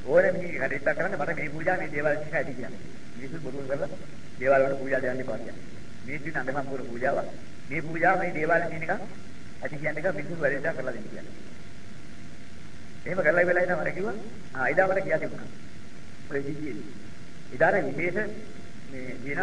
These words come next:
විශේෂ සන්දර්ශනයක්. ඔතන දාලා තමන්ගේ විලියම් කියලා හිටන් ඉන්නවනේ යාළුවේ. එයාගේ පුත්‍රයෙක් තියෙනවා මෙයා ගහම දෙනවා. ඒ කියන්නේ කොළඹ දුවගේ හැම තැනම ඇවිල්ලා තියෙනවා.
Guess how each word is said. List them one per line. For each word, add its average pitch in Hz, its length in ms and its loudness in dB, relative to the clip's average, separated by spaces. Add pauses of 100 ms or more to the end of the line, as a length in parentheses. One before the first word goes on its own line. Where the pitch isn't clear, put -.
විශේෂ 156 300 -2
සන්දර්ශනයක්. 156 520 0 (840)
ඔතන 135 220 2
දාලා 123 200 2 (680)
තමන්ගේ 147 360 2
විලියම් 160 300 0
කියලා 156 200 -2
හිටන් 147 200 -2
ඉන්නවනේ 139 280 -2
යාළුවේ. 143 340 0 (600)
එයාගේ 139 340 -2
පුත්‍රයෙක් 139 400 -2
තියෙනවා 151 260 -2
මෙයා 131 180 -2
ගහම 131 140 -2
දෙනවා. 147 220 -2 (720)
ඒ 123 140 -2
කියන්නේ 143 260 -2
කොළඹ 135 240 0
දුවගේ 143 260 2
හැම 135 140 0
තැනම 139 180 -2
ඇවිල්ලා 139 220 -2
තියෙනවා. 117 480 -2